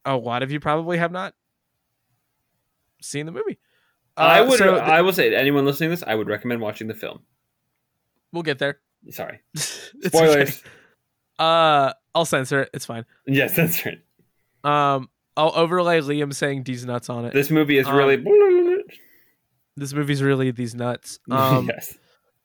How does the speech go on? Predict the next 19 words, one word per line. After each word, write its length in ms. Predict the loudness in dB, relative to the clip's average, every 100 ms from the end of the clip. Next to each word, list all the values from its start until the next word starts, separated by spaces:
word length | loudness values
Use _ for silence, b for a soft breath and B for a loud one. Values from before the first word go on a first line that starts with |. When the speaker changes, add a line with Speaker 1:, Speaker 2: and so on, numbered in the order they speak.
| _ _ b b -12
Speaker 1:
so 440 | -2 2 2 -2 _ _ _ _ _ _ _ _
this 400 | -6 -2 -2 -2
movie, 600 | -4 -4 -2 -4 -6 -8 -10 _ _ _ _ _ _ _ -6
I'm 120 | -2
gonna 380 | 0 0 0 -2 -6
compare 340 | -8 -2 0 0
it 100 | 0
directly 360 | -2 -2 -4 -6
to 80 |
the 180 | -6 -4
M 160 | -6 -6
G 180 | -6 -2
M 320 | -2 -4 -12 _
thirties 340 | -6 -4 -6 -6
one 140 | -8
just 140 | -8 -10
'cause 120 | -10
it's 140 | -12 -14
easiest. 560 | -12 -8 -8 -8 -12